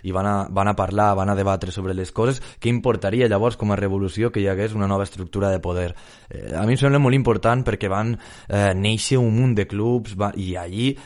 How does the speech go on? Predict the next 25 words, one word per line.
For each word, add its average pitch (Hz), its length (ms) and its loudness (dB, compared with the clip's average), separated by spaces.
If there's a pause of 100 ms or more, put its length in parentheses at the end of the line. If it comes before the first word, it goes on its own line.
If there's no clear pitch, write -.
realment 104 480 2
és 98 80 -2
on 98 240 0 (160)
anaven 101 560 0
tot 101 160 -4
aquest 98 240 -4
Consell 101 320 -2
de 101 80 2
la 98 80 0
Comuna, 120 460 2 (420)
quasi 95 240 -4 (120)
<laughs> 117 180 2
obligats 104 420 0
a 120 80 2
vegades 117 480 -2 (160)
a 95 240 0
escoltar 92 560 -4
el 101 160 0
que 95 80 0
deien 101 240 0
els 98 160 -2
obrers, 113 240 2
perquè 92 320 -6
sense, 92 560 -6
sense 92 400 -6